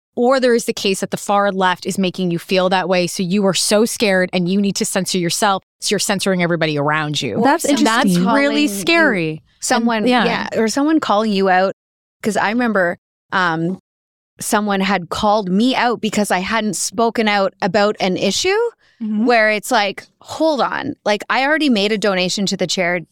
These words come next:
Speaker 3: to the charity. I had done things behind the scenes and I have done things. Like, I don't have to, I,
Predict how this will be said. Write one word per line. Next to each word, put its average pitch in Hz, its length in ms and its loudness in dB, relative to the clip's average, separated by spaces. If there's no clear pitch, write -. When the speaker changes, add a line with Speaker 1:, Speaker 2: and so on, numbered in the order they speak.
Speaker 3:
to 196 100 -2
the 185 80 -2
charity. 190 400 -2
I 208 160 0
had 269 180 0
done 185 220 -2
things 190 240 -2
behind 185 280 -2
the 175 60 -2
scenes 190 380 -2
and 196 120 -2
I 202 60 0
have 208 240 -4
done 180 340 -2
things. 233 320 0
Like, 214 180 0
I 220 120 0
don't 240 80 0
have 254 160 -2
to, 202 180 -2
I, 220 180 0